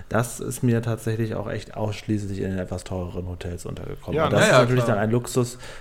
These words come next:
Speaker 1: den man dann wahnsinnig gerne hat. Oder gerade wenn du große Fenster hast und dann hast du je nach Lage dann, sag mal, also ich hab das so einmal im Jahr höchstens
Speaker 2: Hm.
Speaker 1: mal ein, zwei
Speaker 2: Hm.
Speaker 1: Nächte.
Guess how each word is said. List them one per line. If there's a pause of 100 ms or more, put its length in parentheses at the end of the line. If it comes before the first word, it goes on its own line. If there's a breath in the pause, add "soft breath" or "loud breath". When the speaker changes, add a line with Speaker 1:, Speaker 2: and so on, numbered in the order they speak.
(120)
Speaker 1:
den
man
dann
wahnsinnig
gerne
hat.
Oder (240 loud breath)
gerade
wenn
du
große
Fenster
hast
und
dann
hast
du (140)
je
nach
Lage
dann, (180 loud breath)
sag
mal, (140)
also
ich
hab
das
so
einmal
im
Jahr
höchstens
Speaker 2:
Hm.
Speaker 1:
mal
ein,
zwei
Speaker 2:
Hm.
Speaker 1:
Nächte.